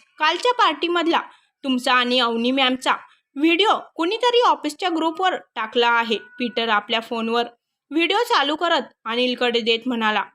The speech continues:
अनिल लक्ष देऊन तो व्हिडिओ बघत होता. अनिल आपल्या इमेजबद्दल खूप सतर्क असायचा. त्याला विनाकारण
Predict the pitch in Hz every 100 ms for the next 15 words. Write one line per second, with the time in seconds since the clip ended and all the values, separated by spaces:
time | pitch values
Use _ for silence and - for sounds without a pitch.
0 | - 220 233 233 233 226 - 240 233 240
1 | 226 _ - 427 466 415 330 339 349 359
2 | 392 381 294 - - _ _ - 240 247
3 | 247 220 247 240 240 233 233 226 226 220
4 | 214 _ _ - 480 508 - 285 302 311
5 | 320 311 294 277 247 - _ 269 262 262
6 | 254 214 208 233 233